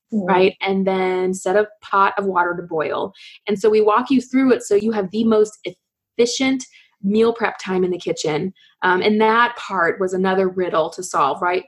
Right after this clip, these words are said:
Speaker 2: Doing the, that heavy lifting ahead of time. But yeah, that was,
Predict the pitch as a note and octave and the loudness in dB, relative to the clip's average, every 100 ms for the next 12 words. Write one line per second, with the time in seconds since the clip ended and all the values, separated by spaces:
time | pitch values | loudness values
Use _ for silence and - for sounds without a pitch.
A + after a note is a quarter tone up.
0 | - F#3+ A3 A3 G#3 F3 F3+ F3 - G#3 | -8 -4 0 2 2 0 -2 -4 -4 0
1 | G#3 G3+ F#3+ F#3+ F3 E3+ D#3 D#3 - D#3 | 2 2 2 -2 -8 -6 -6 -6 -10 -12
2 | - F#3+ _ _ G3+ A#3+ C#4 G#4+ - G3+ | -12 -16 _ _ -6 -2 0 0 0 -2
3 | C#4 E4+ | 0 -2